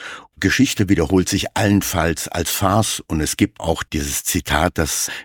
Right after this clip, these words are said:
der Faschismus, wenn er wiederkommt, nicht sagt, „Oh, ich bin rechts und ich heb den Arm“, und, sondern er kommt und sagt, „Oh, ich bin sanft und links“, und das ist das, was im Augenblick gerade passiert. Was wir auf den Straßen sehen, das sind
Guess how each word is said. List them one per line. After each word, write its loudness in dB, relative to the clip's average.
der 0
Faschismus, 0
wenn -2
er -2
wiederkommt, 0
nicht 0
sagt, -2
„Oh, 4
ich -2
bin -2
rechts 0
und -6
ich -6
heb 0
den -2
Arm“, 2
und, -6
sondern -2
er -2
kommt 0
und -4
sagt, -4
„Oh, 4
ich -6
bin -4
sanft 0
und -2
links“, 2
und -6
das 0
ist -4
das, -4
was -4
im -8
Augenblick -4
gerade -4
passiert. -2
Was 0
wir -2
auf -8
den -4
Straßen 2
sehen, 2
das 0
sind -4